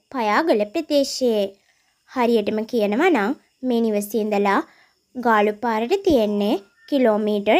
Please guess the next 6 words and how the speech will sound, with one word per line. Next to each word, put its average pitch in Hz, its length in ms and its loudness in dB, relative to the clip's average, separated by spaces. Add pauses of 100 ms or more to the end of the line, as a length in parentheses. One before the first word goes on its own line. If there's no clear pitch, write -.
එකහමාරක 226 840 -2
දුරක් 208 380 -2
විතරයි. 233 540 -2 (920)
ඒ 233 160 4
වගේම 214 480 -2
මේක 208 320 -2